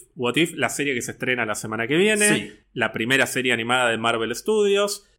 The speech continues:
Speaker 1: Te recuerdo que el escritor principal de What If es A C Bradley, que fue uno de los escritores principales de Trollhunters, una serie animada de DreamWorks bastante popular. El director de la serie es Brian Andrews, que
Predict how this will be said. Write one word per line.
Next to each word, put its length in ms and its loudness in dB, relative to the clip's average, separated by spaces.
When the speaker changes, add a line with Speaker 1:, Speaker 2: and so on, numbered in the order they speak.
Speaker 1:
Te 100 4
recuerdo 540 4
que 200 2
el 180 -2
escritor 400 0
principal 480 -2
de 60 0
What 220 0
If 300 0
es 460 -2
A 100 4
C 140 -2
Bradley, 440 2
que 300 -2
fue 220 2
uno 180 2
de 60 2
los 160 -2
escritores 400 -2
principales 600 -2
de 280 -2
Trollhunters, 800 0
una 200 -4
serie 220 -2
animada 340 0
de 120 -2
DreamWorks 720 -2
bastante 580 -6
popular. 640 0
El 140 2
director 500 4
de 100 2
la 100 4
serie 480 0
es 180 -6
Brian 340 2
Andrews, 540 2
que 320 0